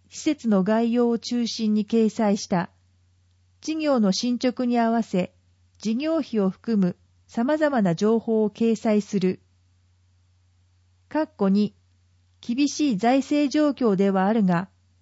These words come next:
にぎわいづくりに資する重要な事業のため、引き続き推進する。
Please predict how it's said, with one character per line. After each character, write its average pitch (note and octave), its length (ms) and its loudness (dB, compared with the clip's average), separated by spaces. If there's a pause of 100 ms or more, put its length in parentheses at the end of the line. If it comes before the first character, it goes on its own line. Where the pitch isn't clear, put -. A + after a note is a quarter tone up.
(160)
に F#3 140 2
ぎ C#4+ 160 -4
わ D4+ 160 2
い D4+ 60 0
づ D4 140 -4
く C#4 140 -2
り A#3+ 120 0
に F#3+ 120 2
資 G#3+ 140 -8
す A3+ 180 -2
る F3+ 220 0 (100)
重 C#4 300 0
要 D4 240 2
な C#4+ 160 -2
事 C4+ 180 -6
業 C4+ 220 0
の F#3 120 2
た F3 160 -2
め、 F3 240 -2 (340)
引 - 200 -6
き - 0 -
続 D4 260 -2
き C4+ 120 -2
推 B3+ 260 0
進 A#3 260 -2
す G#3+ 160 -2
る。 F#3+ 200 0